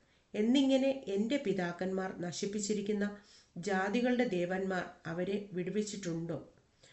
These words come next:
ഹമാത്ത് രാജാവും അർപ്പാദ് രാജാവും സെഫർവയീം പട്ടണം, ഹേന, ഇവ്വ എന്നിവയ്ക്ക് രാജാവായിരുന്നവനും എവിടെ?" ഹിസ്കിയാവ് ദൂതന്മാരുടെ കയ്യിൽ നിന്ന് എഴുത്ത് വാങ്ങി വായിച്ചു.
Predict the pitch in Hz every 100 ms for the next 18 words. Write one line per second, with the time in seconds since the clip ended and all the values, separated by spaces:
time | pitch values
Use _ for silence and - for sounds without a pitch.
0 | - _ 208 208 233 269 302 233 170 151
1 | 160 156 156 - - - _ 180 185 -
2 | 226 240 247 208 170 156 156 143 - -
3 | - - - 240 220 269 269 254 247 254
4 | 269 196 - 170 160 143 - - - 208
5 | 202 220 214 151 - - _ _ _ -
6 | 208 196 208 196 - _ _ 202 214 247
7 | 254 254 233 175 165 196 196 196 170 165
8 | 165 170 190 202 175 165 180 160 127 -
9 | _ _ _ - - _ - 233 - -
10 | 285 262 180 165 - 165 190 202 220 226
11 | 226 220 233 170 165 170 170 165 - 165
12 | 185 208 220 170 160 160 156 147 143 143